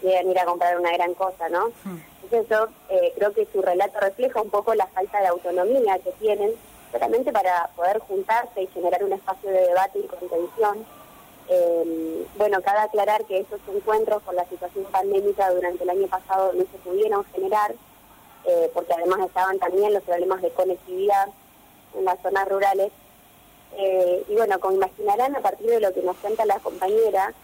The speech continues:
Speaker 1: las mujeres están atravesadas por ciertos estereotipos de género, lo que se espera de ellas, y el impacto profundo del patriarcado, sobre todo en silenciarlas, en, en invisibilizarlas.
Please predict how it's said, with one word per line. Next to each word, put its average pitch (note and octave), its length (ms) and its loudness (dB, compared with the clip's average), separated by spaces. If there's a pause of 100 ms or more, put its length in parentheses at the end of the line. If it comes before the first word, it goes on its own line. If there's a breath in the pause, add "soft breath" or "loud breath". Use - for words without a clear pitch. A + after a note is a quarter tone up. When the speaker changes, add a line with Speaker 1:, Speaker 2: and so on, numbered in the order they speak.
(280 loud breath)
Speaker 1:
las A3+ 120 -4
mujeres B3 440 0 (120)
están G3+ 280 -4 (140)
atravesadas F#3 720 -2 (100)
por F3+ 180 2 (300)
ciertos - 400 0
estereotipos F#3+ 800 -4
de F#3 160 0
género, G3 520 2
lo F3+ 140 0
que F3+ 120 -10
se F3+ 120 -20
espera G3+ 360 0
de G3 180 2
ellas, A3 360 0 (600)
y F#3 100 -2
el F3+ 80 0
impacto G3+ 420 0
profundo B3+ 520 0
del F#3 160 2
patriarcado, G3+ 880 0 (240)
sobre F#3 240 -2
todo C#4+ 240 0
en D4 220 -2
silenciarlas, F3+ 760 0 (140)
en, F3 300 -6 (100)
en F3+ 240 0
invisibilizarlas. F3+ 960 -4